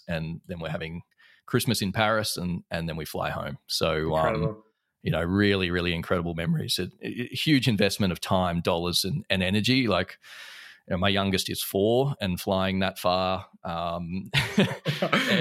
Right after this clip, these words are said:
Speaker 1: and
Speaker 2: Yeah, I've
Speaker 1: taking
Speaker 2: done
Speaker 1: kids,
Speaker 2: that, yeah.
Speaker 1: but it, it, it's a choice, right? That, that's my
Speaker 2: Yeah.
Speaker 1: point. Where it's framed by our family values. It would be so much easier not to do it. It would be so much easier to,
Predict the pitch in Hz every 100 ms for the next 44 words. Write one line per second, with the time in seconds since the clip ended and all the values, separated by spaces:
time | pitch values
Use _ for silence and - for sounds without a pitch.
0 | 147 143 139 117 123 127 117 107 117 117
1 | 120 120 123 - 131 - 123 131 104 -
2 | 113 92 78 - 92 107 - 92 113 113
3 | - 107 - 101 87 90 107 104 113 -
4 | - 110 113 117 - 98 95 90 101 92
5 | 87 82 87 85 85 85 - _ _ 104
6 | 98 107 - - 113 110 - 101 95 98
7 | 90 87 87 - - 92 90 104 127 _
8 | _ - 90 95 98 - 120 104 - 98
9 | 95 101 87 - 95 90 90